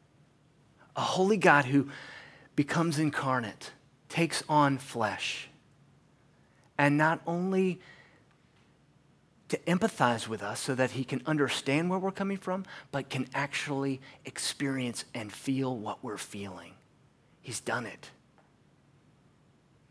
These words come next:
To feel the very temptations of your heart, the things that pull you away from him, and yet to be without sin.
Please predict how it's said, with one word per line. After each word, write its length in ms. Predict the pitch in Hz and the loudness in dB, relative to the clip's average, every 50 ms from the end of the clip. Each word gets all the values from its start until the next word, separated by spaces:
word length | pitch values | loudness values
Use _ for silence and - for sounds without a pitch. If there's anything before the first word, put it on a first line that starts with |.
| _ _ | _ _
To 100 | - 131 | -10 -8
feel 680 | - - - - 202 220 226 185 131 117 104 - - - - _ _ _ _ _ _ _ - - | -8 -6 -4 -2 2 4 6 6 6 4 0 -4 -8 -14 -20 _ _ _ _ _ _ _ -6 -4
the 120 | 139 135 | -2 -2
very 320 | 120 117 156 165 170 185 175 | 0 2 2 4 4 2 2
temptations 1160 | - - 170 151 135 - - - - 175 175 - - - - 101 95 90 - - - - - - _ _ - - - - - _ _ - - _ _ _ _ _ _ _ _ _ - | 0 -2 -2 -2 -4 -4 -8 -6 -4 -4 -4 -4 -4 -4 -6 -6 -6 -10 -14 -16 -18 -18 -18 -20 _ _ -20 -20 -20 -20 -20 _ _ -20 -20 _ _ _ _ _ _ _ _ _ -14
of 140 | 127 107 | -6 -2
your 100 | 131 139 | -2 -2
heart, 320 | 131 - - 151 143 - 123 | 0 0 2 2 0 0 -2
the 80 | 135 | -6
things 320 | - - - 185 202 208 180 | -6 -4 -2 -2 0 0 0
that 220 | - - - - | -2 -4 -6 -10
pull 360 | - - - 175 175 180 175 | -10 -2 0 2 4 4 4
you 220 | 175 147 143 147 - | 4 4 2 2 2
away 360 | - 117 107 110 127 143 165 | 0 -4 -4 -4 -4 -4 -4
from 260 | 180 - - 135 104 92 | -4 -6 -6 -6 -6 -6
him, 320 | - - - - - - _ _ _ _ _ _ _ _ _ _ _ _ _ _ _ _ _ _ - | -10 -12 -12 -14 -16 -20 _ _ _ _ _ _ _ _ _ _ _ _ _ _ _ _ _ _ 2
and 180 | 151 151 156 | 2 4 6
yet 240 | 165 175 165 - - | 6 4 4 2 0
to 100 | - 151 | -6 -6
be 220 | 131 120 156 170 175 | -4 -2 -2 0 0
without 340 | 151 165 143 147 135 131 | 0 0 2 2 0 0
sin. 440 | - - - 156 139 131 113 98 98 | -2 -6 -6 -4 -4 -4 -6 -8 -10